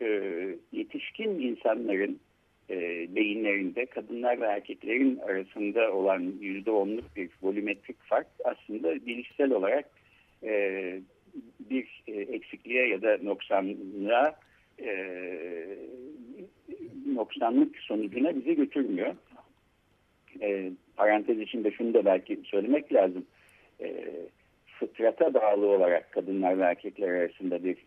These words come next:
fark, e, olduğu, kadınların bazı işleri erkekler kadar iyi yapamayacağı filan,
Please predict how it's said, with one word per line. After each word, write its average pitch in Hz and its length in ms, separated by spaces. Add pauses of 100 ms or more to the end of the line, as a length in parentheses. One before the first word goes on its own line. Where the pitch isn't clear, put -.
fark, 113 320 (260)
e, 82 360
olduğu, 98 720
kadınların 95 580
bazı 98 480 (140)
işleri 87 360
erkekler 92 600
kadar 92 240
iyi 101 280
yapamayacağı 87 800
filan, 90 360